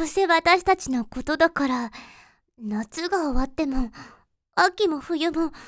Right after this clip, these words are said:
ずっとエッチしまくってそうって？あ、そんな動物みたいに言わなくても。<laughs> でも、そうですね。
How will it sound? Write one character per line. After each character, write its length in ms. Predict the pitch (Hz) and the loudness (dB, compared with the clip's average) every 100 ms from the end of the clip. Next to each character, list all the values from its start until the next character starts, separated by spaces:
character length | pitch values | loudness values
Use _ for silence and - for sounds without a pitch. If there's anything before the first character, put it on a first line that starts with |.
| - - _ _ | -20 -20 _ _
ず 140 | - | -8
っ 40 | 330 | -8
と 240 | - 427 | -2 2
エ 120 | 381 | 2
ッ 100 | 453 | 0
チ 80 | 403 | -4
し 160 | - 269 | -6 -4
ま 160 | 302 | -6
く 100 | 339 359 | -4 -6
っ 40 | |
て 180 | - 359 | -4 -4
そ 160 | 311 | -2
う 40 | 262 | -6
っ 20 | |
て？ 500 | - - 262 277 349 415 392 349 285 _ _ _ _ _ _ _ _ | -8 -8 -4 -2 -4 -6 -8 -8 -14 _ _ _ _ _ _ _ _
あ、 500 | - 269 285 269 277 | -6 -4 -4 -4 -6
そ 380 | - - - 359 | -8 -10 -8 -6
ん 40 | |
な 40 | 494 508 494 466 453 - _ - | -6 -8 -6 -2 -2 -4 _ -14
動 280 | 370 381 | -8 -6
物 320 | 427 453 440 440 | -4 -4 -4 -4
み 80 | 440 | 2
た 180 | 453 370 | 4 2
い 80 | |
に 160 | 302 285 | 0 -6
言 80 | 240 | -4
わ 160 | 247 294 | -2 -2
な 220 | 285 339 | -2 -2
く 100 | - | -2
て 220 | - 262 | -6 -6
も。 300 | 240 233 214 262 277 - - _ _ _ _ | -2 0 0 -2 -16 -18 -20 _ _ _ _
<laughs> 640 | 262 - - - 247 277 - _ - - 453 415 381 - - - _ _ _ _ _ _ _ | -8 -8 -8 -4 -4 -6 -12 _ -12 -10 -8 -10 -12 -18 -20 -20 _ _ _ _ _ _ _
で 160 | 254 262 | -4 -4
も、 80 | 254 233 202 180 - _ _ _ _ _ _ _ _ _ _ _ _ | -4 -6 -8 -12 -20 _ _ _ _ _ _ _ _ _ _ _ _
そ 240 | - 220 | -4 2
う 40 | 277 | 4
で 120 | 269 | 4
す 140 | - 196 | 4 2
ね。 400 | 214 254 247 | 4 4 2